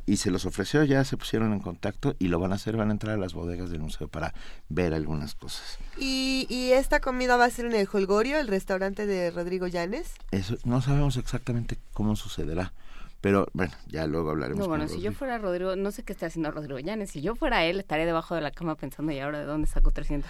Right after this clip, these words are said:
Speaker 3: platos?".
Speaker 1: <laughs> Pero es
Speaker 3: Pero
Speaker 1: que no
Speaker 3: eso
Speaker 1: son
Speaker 3: soy yo.
Speaker 1: trescientos platos distintos, acuérdate, Juana Inés.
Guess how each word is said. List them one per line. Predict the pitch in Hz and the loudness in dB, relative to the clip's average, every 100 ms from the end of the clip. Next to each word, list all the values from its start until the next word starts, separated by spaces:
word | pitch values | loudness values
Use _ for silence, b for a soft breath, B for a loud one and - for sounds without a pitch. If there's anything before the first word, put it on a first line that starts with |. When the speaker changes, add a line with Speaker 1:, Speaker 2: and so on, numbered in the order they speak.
| 196 | -2
Speaker 3:
platos?". | 196 180 170 - | -2 -2 -2 2
Speaker 1:
<laughs> | |
Pero | 110 330 - 415 | 4 6 6 6
es | - 453 - 370 | 8 6 6 8
Speaker 3:
Pero | 285 294 | 10 12
Speaker 1:
que | |
no | 302 | 10
Speaker 3:
eso | 311 | 10
Speaker 1:
son | 220 | 10
Speaker 3:
soy | 214 | 10
yo. | 208 | 10
Speaker 1:
trescientos | 190 190 190 170 | 10 8 8 6
platos | 175 170 170 | 6 4 4
distintos, | 135 - 143 143 - 104 - | 2 -2 0 0 2 2 2
acuérdate, | - - 123 117 - - | 2 4 4 2 0 -2
Juana | - 69 | -2 -2
Inés. | 62 65 | -2 -4